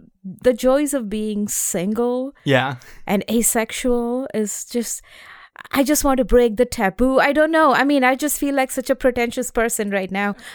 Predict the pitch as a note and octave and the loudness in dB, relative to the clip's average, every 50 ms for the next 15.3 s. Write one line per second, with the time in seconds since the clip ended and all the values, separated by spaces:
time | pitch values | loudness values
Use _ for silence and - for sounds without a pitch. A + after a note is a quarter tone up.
0 | - - A3 A#3 B3 B3+ B3 C4+ C4 D4+ - - - - - D#4 D#4 D#4 E4+ D#4 | -4 -2 0 2 2 2 2 2 2 0 0 0 -2 0 2 2 2 2 0 2
1 | D#4 E4 F4+ G4 G4+ - - - - - G#4 - _ _ - - - _ _ - | 2 2 2 0 0 0 0 -2 0 0 -4 -4 _ _ -20 -20 -20 _ _ -20
2 | - - - - - - D4 C#4+ - A3 C#4 C4 - D4 C#4+ D4+ B3+ - B3+ F#3 | -20 -20 -20 -10 0 4 6 6 6 6 4 0 0 0 0 0 0 0 0 0
3 | D3+ D#3 - - - C3 - - - - D3 C#3+ D#3+ D3 D#3+ E3+ E3 E3+ F3 E3 | 0 -2 -2 -4 -8 -8 -8 -8 -6 -4 -4 -4 -2 0 2 2 4 4 4 2
4 | - - F3 E3 D#3+ - - D#3 D#3 D3+ - - D#3 - - D3 C#3+ C#3+ C#3+ - | 0 -2 -2 -2 -2 -2 -2 -2 -2 -2 -4 -6 -4 0 0 2 2 0 -2 -2
5 | D3+ C#3+ C#3+ C3 - - E3 - - C3+ - - - - C3 B2 - - C3 C#3+ | -2 -2 -2 -4 -4 -4 -4 -2 -2 -4 -6 -8 -10 -8 -10 -8 -10 -10 -10 -6
6 | B2 - D3 C#3+ D3 C#3+ D#3 D3 D3+ D3+ - - D#3 - D#3 D3+ - D#3 D3+ D3+ | -2 0 0 0 -2 -2 -4 -4 -4 -4 -4 -6 -4 -2 -2 -2 0 -2 -2 0
7 | E3 D#3+ D#3+ E3 E3+ D#3+ F3 F3 F3 F3+ - - C#3+ C#3 C#3+ D3+ D#3 D#3+ D3+ - | 0 0 0 0 0 0 -2 -2 -2 -4 -4 -4 -2 -2 0 0 -2 -4 -6 -8
8 | _ _ _ _ _ _ _ - D#3 D#3+ D#3 - - - D#3+ D3+ D#3+ E3 E3 E3 | _ _ _ _ _ _ _ 0 0 0 0 0 -2 0 2 4 4 4 4 2
9 | D#3 D3 D#3 D#3+ E3 D#3+ D3+ - - - D3+ D#3+ D#3 - - D#3+ G3 G3 D3+ C#3+ | 2 2 2 2 2 0 -4 -8 -2 0 0 0 -2 -4 -4 -2 0 0 0 0
10 | C#3 C#3 C#3+ C#3 D3 C#3+ C#3 - E3 D3 - D3 C3+ - C#3+ B2 B2+ C3+ C3+ C3+ | -2 -2 -2 -2 -2 -2 -2 -2 -2 -4 -4 -4 -4 -4 -4 -4 -2 0 2 2
11 | C3+ C3 C3+ C3+ C3 B2+ - - - - - - C#4+ F#4 A4+ A4 D#4 F3 - - | 2 2 0 -2 -4 -8 -14 -16 -20 -18 -8 -2 2 2 2 2 0 -2 -4 -4
12 | - - D4 - C4 D#4+ E4 F#4+ F#4+ G#4 G4 D#4 C#4 C4+ C#4 C#4+ D#4+ E4 D#4+ - | -2 0 2 4 4 4 4 4 4 4 4 4 4 2 2 0 0 -2 -2 0
13 | - C#4 C#4 E4+ F#4 - - A#3+ F3 D3+ C#3+ D3+ D#3 C#3+ C3+ B3+ A#3+ A3 D4 E4 | 0 2 2 2 2 2 0 2 0 0 0 0 2 4 4 4 2 0 -2 -4
14 | - - D#4 D4 - - C#4 C4 B3 C4 C4+ C4+ C4 B3 A#3+ - - - - G#3 | -2 0 -2 -2 0 -2 -2 0 0 0 0 0 -2 -4 -4 -6 -8 -6 -4 -4
15 | A3 G#3 - - - | -4 -4 -6 -10 -12